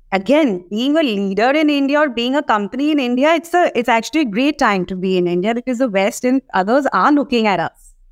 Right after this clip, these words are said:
They are looking at us as an alternate supplier, which wasn't the case fifteen years back. So we have that edge of, uh, being in India. We're well positioned, I think, for the next, uh, for the coming two decades.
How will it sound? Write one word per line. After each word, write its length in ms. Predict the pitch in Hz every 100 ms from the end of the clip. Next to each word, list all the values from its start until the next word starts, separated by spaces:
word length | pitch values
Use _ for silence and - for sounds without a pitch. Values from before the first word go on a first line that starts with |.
| - _ -
They 180 | 220 233
are 180 | 254
looking 300 | 311 311 269
at 120 | 262 233
us 160 | 214
as 120 | 214
an 120 | 208 208
alternate 420 | 180 180 202 202
supplier, 400 | 202 202 190 240
which 200 | 262 190
wasn't 340 | 185 180 262
the 80 | 269
case 300 | - 220 240
fifteen 320 | 190 - 202
years 200 | 185 180
back. 180 | 180 - _ _ _ _ _ _ _ _ -
So 160 | 262
we 180 | 233 262
have 320 | 220 214 254
that 160 | 277 277
edge 380 | 208 214 208 240
of, 380 | 214 202 - -
uh, 220 | 196 175
being 400 | 175 202 226 233
in 160 | 226 220
India. 300 | 190 190 214
We're 140 | 226
well 200 | 185 190
positioned, 640 | 240 214 180 175 - 220 220
I 140 | 196
think, 200 | 208 208
for 100 | 208
the 100 | 202
next, 580 | 185 180 180 - - 190
uh, 220 | 165 156
for 120 | -
the 80 | 185
coming 320 | 190 180 196
two 140 | 208 202
decades. 640 | 170 - 185 - -